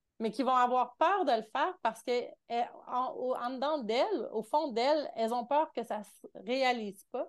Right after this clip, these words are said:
Puis elles ont peur que l-, de, de décevoir ou que les gens,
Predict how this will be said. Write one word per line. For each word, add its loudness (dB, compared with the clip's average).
Puis 2
elles 4
ont 2
peur 8
que -2
l-, 0
de, 4
de 4
décevoir 4
ou -8
que 0
les -2
gens, 0